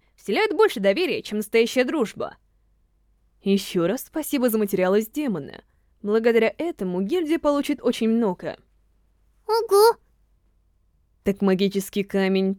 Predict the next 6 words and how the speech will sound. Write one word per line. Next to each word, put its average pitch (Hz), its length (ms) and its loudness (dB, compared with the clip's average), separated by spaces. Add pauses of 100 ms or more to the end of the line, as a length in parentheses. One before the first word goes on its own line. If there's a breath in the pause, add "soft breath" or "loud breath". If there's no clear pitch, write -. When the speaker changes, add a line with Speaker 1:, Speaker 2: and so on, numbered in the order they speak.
Speaker 1:
правда 180 360 -2
у 170 40 -2
тебя? 196 340 -4 (760)
Ты 349 340 0 (100)
глава 339 340 4
гильдии? 339 640 0